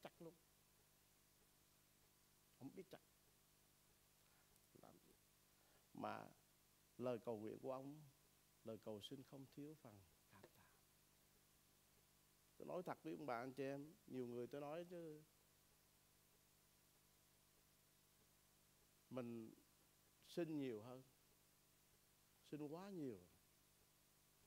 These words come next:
Mình đến với Chúa là xin, xin, xin, xỏ, xỏ không à. Xin hết điều này đến điều kia. Mà ít cảm tạ Chúa.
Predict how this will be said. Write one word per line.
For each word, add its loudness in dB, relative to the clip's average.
Mình 0
đến 10
với 4
Chúa 10
là 8
xin, 4
xin, 4
xin, 0
xỏ, 0
xỏ -2
không -4
à. -8
Xin 6
hết 10
điều 8
này 6
đến 4
điều 6
kia. 4
Mà -2
ít 8
cảm -14
tạ -16
Chúa. -14